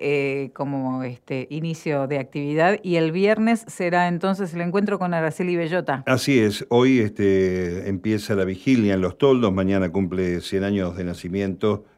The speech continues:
Speaker 2: la santita, como le dice el pueblo, Eva Perón. Así que, este, mañana se cumplen efectivamente los siete años de vida de la radio, los tres del canal,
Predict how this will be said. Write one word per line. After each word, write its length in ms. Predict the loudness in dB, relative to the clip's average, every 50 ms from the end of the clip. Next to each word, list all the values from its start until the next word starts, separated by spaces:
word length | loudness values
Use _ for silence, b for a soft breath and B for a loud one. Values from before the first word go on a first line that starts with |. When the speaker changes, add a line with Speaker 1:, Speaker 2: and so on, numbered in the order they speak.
| B -6
Speaker 2:
la 100 | -6 -6
santita, 520 | -4 -6 -6 -4 -4 -4 -4 -2 -4 -4
como 140 | -4 -2 -2
le 80 | -2
dice 220 | -2 -4 -4 -6 -6
el 100 | -8 -6
pueblo, 480 | -2 0 0 2 2 2 0 0 -2 b b b b b b b -4
Eva 240 | 0 2 2 0 0
Perón. 460 | 0 0 0 2 2 0 0 -2 b b b b b b -8
Así 280 | -6 -6 -6 -6 -10
que, 480 | -4 0 2 2 2 2 2 0 -2 -4
este, 280 | -4 -8 -8 -8 -6
mañana 380 | -4 -2 -2 0 2 2 2 0
se 160 | -2 -4 -4
cumplen 400 | -2 -2 -2 0 0 0 0 0
efectivamente 580 | -2 -4 -6 -8 -4 -2 -2 -2 -2 -2 -4 -6
los 160 | -8 -8 -8
siete 200 | -8 -6 -4 -2
años 180 | -2 -2 -2 -2
de 40 |
vida 200 | -2 -2 -2 0
de 80 | -2 -2
la 160 | -2 -2 -2
radio, 440 | -2 -2 -2 -2 -2 0 0 -2 -2 -2
los 240 | -4 -8 -8 -8 -6
tres 240 | -4 -4 -2 -2
del 360 | -4 -4 -4 -4 -4 -6 -8 -8
canal, 480 | -10 -8 -8 -6 -6 -6 -6 -6 -8